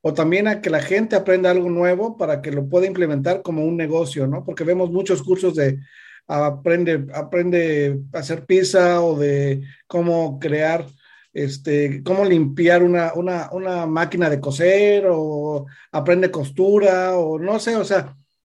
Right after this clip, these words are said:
muchos cursos que enseñan ese tema en específico. Hay gente que los está buscando para poder crear una fuente de ingresos aparte de su trabajo, no adicionalmente, o igual y como hobby lo puede hacer.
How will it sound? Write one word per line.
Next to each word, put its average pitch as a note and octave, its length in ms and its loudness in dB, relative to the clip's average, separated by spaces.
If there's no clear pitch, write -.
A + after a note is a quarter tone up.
muchos A3 380 -2
cursos A3 300 -4
que F3+ 100 -4
enseñan F#3+ 500 -2
ese G3 220 -4
tema G#3 240 0
en F#3+ 60 0
específico. F#3 800 -4
Hay F#3 160 2
gente A3 240 2
que G#3 100 -2
los D3+ 120 -2
está C#3+ 200 2
buscando F#3+ 540 2
para E3 200 -2
poder E3 320 -2
crear F#3 260 2
una G3 220 -4
fuente F#3 460 -2
de D3+ 200 -2
ingresos D#3+ 600 -4
aparte F#3 520 0
de C#3 80 2
su C#3 140 -6
trabajo, D#3 500 0
no D#3 100 0
adicionalmente, E3+ 800 -2
o F3 160 6
igual G3 360 4
y A#3 40 -4
como E3+ 240 -4
hobby A3 320 0
lo D#3 140 -2
puede F3 180 2
hacer. F3 340 -4